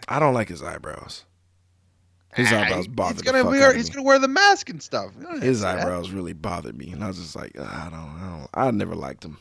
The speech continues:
Speaker 1: I never liked him. I'm sorry." I would, okay.
Speaker 2: I liked him on Charmed.
Speaker 1: Fuck all that. Um, okay, as quickly as we can, let's try to recast the Fantastic Four.
Speaker 2: Yes. Okay.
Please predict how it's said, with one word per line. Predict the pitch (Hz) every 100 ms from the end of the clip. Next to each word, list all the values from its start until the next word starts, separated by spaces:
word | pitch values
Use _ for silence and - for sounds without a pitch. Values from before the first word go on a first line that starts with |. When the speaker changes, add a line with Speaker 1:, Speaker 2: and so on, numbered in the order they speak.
| _
Speaker 1:
I | -
never | 110 -
liked | 50 - -
him. | - 95
I'm |
sorry." | 107 - 50 50 _ _ _ _ _
I | 110 151
would, | 147 175
okay. | 156 113
Speaker 2:
I | -
liked | 269 269 -
him | 262
on | 214 175
Charmed. | - - 147 165 135 98 - - - 190 - _
Speaker 1:
Fuck | - - - 147 - -
all | 117 123
that. | 101 76 - -
Um, | 135 135 123 113 90 - - _ _ _ _ _ _ _ -
okay, | 143 131 104 104 - -
as | 131
quickly | - 262 226 185
as | 127
we | 120
can, | 117 104
let's | 123
try | 147
to | 117
recast | 107 110 113 98 -
the |
Fantastic | 104 101 101 98 - -
Four. | - - 127 151 _ _ _ _ _ _ -
Speaker 2:
Yes. | 143 139 - - - _ _ _ _ _ -
Okay. | 107 107